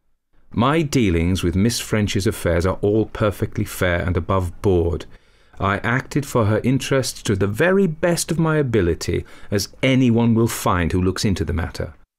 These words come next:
"Thank you," said Mister Mahan. "You relieve my mind very much. I pay you the compliment of believing that you are far too clever to lie to me over such an important matter."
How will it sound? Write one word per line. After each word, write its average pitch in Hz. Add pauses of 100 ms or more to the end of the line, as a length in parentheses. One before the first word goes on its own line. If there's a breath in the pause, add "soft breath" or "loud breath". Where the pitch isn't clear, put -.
(840)
"Thank 143
you," - (180)
said 78
Mister 80
Mahan. 82 (440)
"You 120
relieve 127
my 127
mind 110
very 101
much. 87 (380)
I 104
pay 123
you 139
the 139 (140)
compliment 131
of 107
believing 98
that 92
you 98
are 95 (160 loud breath)
far 175
too 156
clever 90
to -
lie 90
to -
me 80
over 80
such -
an 82
important 82
matter." -